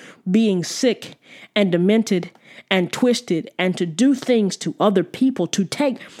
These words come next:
to still pursue sin in such a vehement manner. And that's why I'm led to believe that they are in a Romans one situation and they have been thrown over, as the scripture says, to a reprobate mind.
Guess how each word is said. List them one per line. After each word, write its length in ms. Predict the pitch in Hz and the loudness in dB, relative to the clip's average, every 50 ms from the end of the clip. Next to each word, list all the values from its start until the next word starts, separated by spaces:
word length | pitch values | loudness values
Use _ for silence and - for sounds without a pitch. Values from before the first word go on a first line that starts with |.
| - _ | -6 _
to 140 | - 226 | 0 0
still 340 | 202 - - - 320 349 311 | 0 0 2 2 4 4 4
pursue 480 | - - - 240 - - - 285 285 254 | 2 2 2 0 2 2 2 4 4 4
sin 380 | - - - 302 277 269 233 208 | 2 0 0 2 4 4 4 4
in 160 | - 220 208 | 2 2 2
such 360 | 190 - - 294 269 233 - - | 2 2 0 0 0 0 0 0
a 140 | 214 196 | 2 2
vehement 640 | 175 160 156 160 202 254 294 262 220 214 170 - - | 2 0 0 2 4 4 4 4 2 0 0 -4 -4
manner. 500 | - 175 185 202 202 185 165 156 151 - _ _ _ _ _ _ - - - - - - - - _ _ _ - _ | -2 0 2 2 0 0 -2 -4 -8 -10 _ _ _ _ _ _ -20 -20 -20 -20 -20 -20 -20 -20 _ _ _ -4 _
And 120 | - 240 254 | 2 4 4
that's 160 | 294 381 - | 4 2 0
why 160 | - 302 254 247 | 0 0 2 2
I'm 120 | 233 226 | 4 4
led 160 | 226 226 220 | 4 2 2
to 60 | 202 | 2
believe 320 | 196 190 208 214 220 214 185 | 0 2 2 2 2 2 0
that 240 | 185 170 185 190 180 | 0 -2 -2 0 2
they 180 | 208 226 254 | 4 4 4
are 80 | 233 208 | 2 2
in 180 | 151 214 208 | 2 2 2
a 120 | 208 196 185 | 4 2 2
Romans 420 | 175 185 196 214 214 220 196 180 | 2 2 4 4 4 2 2 0
one 180 | 185 202 196 196 | 0 0 0 0
situation 540 | - 240 220 - 190 196 208 226 214 - 185 | 0 -2 -4 -2 0 0 0 0 0 0 -2
and 120 | 180 180 | 0 2
they 100 | 190 214 | 2 2
have 100 | 208 190 | 2 2
been 180 | 190 170 175 170 | 0 0 -2 -4
thrown 400 | - _ - 220 220 226 220 175 | -6 _ -2 0 2 2 2 2
over, 260 | 180 208 196 190 156 | 2 0 0 0 0
as 220 | 113 175 185 180 | 0 -2 -2 -2
the 80 | 170 170 | -4 -4
scripture 320 | - - 254 233 - 208 | -4 -4 -4 -4 -4 -4
says, 220 | 185 - 185 175 - | -2 -2 -2 -2 -2
to 140 | - - 220 | 0 0 0
a 100 | 175 165 | 0 0
reprobate 560 | 156 170 185 180 - 180 170 185 180 147 - | 0 0 -2 0 0 -2 0 0 -2 -2 -4
mind. 420 | 165 175 180 180 160 151 151 156 | -6 -6 -6 -4 -4 -4 -6 -8